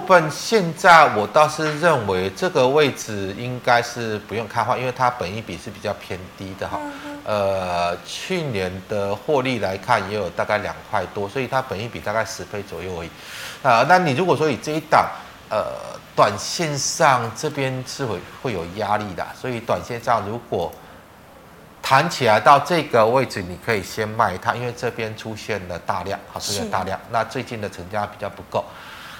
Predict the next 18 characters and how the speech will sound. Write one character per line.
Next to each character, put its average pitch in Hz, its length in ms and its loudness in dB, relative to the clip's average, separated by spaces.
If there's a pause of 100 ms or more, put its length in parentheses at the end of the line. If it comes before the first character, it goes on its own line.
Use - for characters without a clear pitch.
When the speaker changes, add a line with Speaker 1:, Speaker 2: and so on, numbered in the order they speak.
(140)
Speaker 1:
好， - 180 2
那 127 520 6 (2500)
Speaker 2:
哦， 214 200 -4
好， - 200 -4 (100)
老 202 100 0
师， 196 140 -2
那 302 140 0
再 320 100 -2
请 202 220 -6
问 226 180 2
哦， 170 80 6
三 262 240 0
零 214 160 -2
六 226 140 4
二 214 120 4
的 185 120 -4
建 196 320 -4
汉。 185 240 0